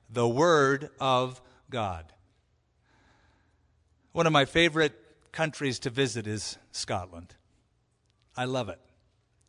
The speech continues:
I especially love going through the city of Glasgow and seeing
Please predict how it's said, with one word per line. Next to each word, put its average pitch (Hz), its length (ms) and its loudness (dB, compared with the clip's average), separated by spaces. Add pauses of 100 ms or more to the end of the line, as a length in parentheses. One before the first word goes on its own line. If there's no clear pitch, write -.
(600)
I 170 120 0
especially 233 680 0
love 180 240 4
going 170 300 2
through 165 160 -6
the 143 100 -4
city 170 300 -2
of 127 120 -4
Glasgow 127 800 0 (2250)
and 180 220 0
seeing 175 560 2